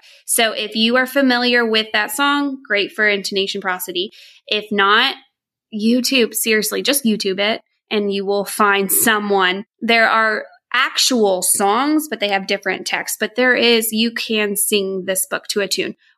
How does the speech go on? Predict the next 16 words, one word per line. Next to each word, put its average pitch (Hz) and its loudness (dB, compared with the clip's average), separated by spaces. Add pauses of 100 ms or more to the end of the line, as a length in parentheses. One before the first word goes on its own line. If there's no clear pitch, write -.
We're 175 -4
going 190 2
on 277 4
a 285 2
bear 254 0
hunt. 233 2 (360)
We're 202 2
gonna 185 0
catch 233 0
a 262 0
big 294 0
one. 180 -6
What 202 0
a 330 2
beautiful 233 -2
day. 311 -2